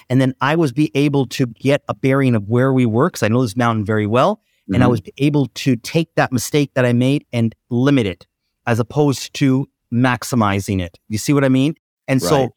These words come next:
Speaker 1: long story short, you know, I, I did, I did take the consumption of my client's energy and I, I expended it by ten times what I should have,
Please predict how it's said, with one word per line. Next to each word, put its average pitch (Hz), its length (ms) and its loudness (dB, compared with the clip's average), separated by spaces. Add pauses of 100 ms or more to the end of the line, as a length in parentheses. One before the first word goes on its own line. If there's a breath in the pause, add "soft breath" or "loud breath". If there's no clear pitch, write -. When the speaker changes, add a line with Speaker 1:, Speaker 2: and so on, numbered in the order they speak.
(200)
Speaker 1:
long 147 240 0
story 160 300 0
short, 151 420 0 (160)
you 139 100 2
know, 135 300 0
I, 123 260 0
I 123 120 0
did, 135 420 0
I 120 120 0
did 135 500 -2
take - 460 -4 (600)
the 127 80 0
consumption 143 580 0
of 123 80 2
my 120 140 2
client's 131 480 -2
energy 143 420 0
and 123 80 2
I, 110 140 0 (140)
I 110 80 0
expended 123 480 0
it 113 120 0
by 104 120 -2
ten 131 320 -2
times 131 360 0
what 117 120 2
I 107 60 2
should 143 260 -2
have, 202 200 0